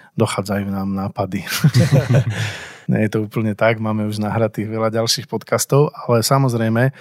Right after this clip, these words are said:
keďže chceme, aby tento podcast bol veľmi praktický aj pre vás, tak sme sa rozhodli, že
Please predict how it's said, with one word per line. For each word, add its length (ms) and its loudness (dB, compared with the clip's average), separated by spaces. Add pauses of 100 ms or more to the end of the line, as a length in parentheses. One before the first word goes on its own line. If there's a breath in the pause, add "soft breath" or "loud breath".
(320 loud breath)
keďže 320 0
chceme, 240 2
aby 240 0
tento 240 -2
podcast 400 -2
bol 160 -2
veľmi 240 4
praktický 720 -2
aj 160 2
pre 160 0
vás, 400 4 (320 soft breath)
tak 160 -4
sme 120 2
sa 120 -2
rozhodli, 720 0 (160)
že 400 -2